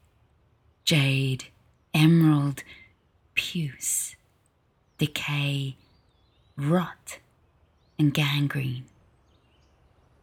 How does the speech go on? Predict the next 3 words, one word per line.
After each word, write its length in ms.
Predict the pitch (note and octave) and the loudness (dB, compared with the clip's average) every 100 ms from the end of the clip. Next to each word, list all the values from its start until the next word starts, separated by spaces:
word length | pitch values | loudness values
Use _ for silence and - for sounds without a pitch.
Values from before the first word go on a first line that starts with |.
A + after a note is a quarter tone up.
| - | 0
Just 400 | G#3+ A#3 - - | 2 2 -2 -2
is 460 | A3+ D#3+ C3+ - - _ _ _ _ _ _ _ _ _ _ _ | 0 -2 -6 -10 -12 _ _ _ _ _ _ _ _ _ _ _
green. 460 | - D#3 C#3 B2+ A#2+ | -4 0 0 -2 -10